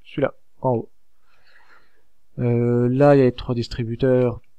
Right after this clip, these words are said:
pour les, les bouteilles. Hein, j'ai mis, c'est pour ça qu'il y a trois distributeurs. Plutôt que de mettre les bouteilles pleines d'eau, c'est un distributeur rempli, euh, six fois,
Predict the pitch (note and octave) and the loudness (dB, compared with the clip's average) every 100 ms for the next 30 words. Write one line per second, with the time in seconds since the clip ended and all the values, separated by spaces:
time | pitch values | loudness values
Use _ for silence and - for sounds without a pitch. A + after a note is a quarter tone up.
0 | - A2+ G#2+ G#2 G2 F#2 - F#2+ G2 - | -16 -10 -6 -6 -8 -10 -12 -14 -18 -20
1 | - - A#2 A2+ C#3+ F#3 A#3+ A#3+ - - | -16 -8 -4 0 4 4 4 -2 -14 -20
2 | - - - - - A2 A#2+ G#2+ F#2 F#2+ | -20 -20 -20 -20 -14 -10 -8 -8 -10 -12
3 | G2 B2 - - C#3 - A2+ - - C3 | -10 -10 -8 -4 -4 -4 -8 -6 -4 -4
4 | - B2+ A#2 - E3 E3 - B2 C3+ - | -4 -8 -8 -2 -2 -2 -6 -4 -4 -2
5 | B2+ B2+ C3 B2+ C#3+ C3+ C3+ B2+ C3 D3 | -4 -2 -2 0 2 2 2 0 2 2
6 | C#3+ A#2+ A#2+ A#2+ A#2+ - B2+ B2+ D3 C#3+ | 0 -4 -4 -4 -4 -8 -8 -4 -2 -2
7 | A#2+ A2+ - C3+ A#2+ A2+ A2 G#2+ - - | -4 -8 -4 0 0 0 -2 -4 -8 -12
8 | B2+ - B2 A#2+ A#2+ A#2 | -12 -8 -6 -4 -2 -4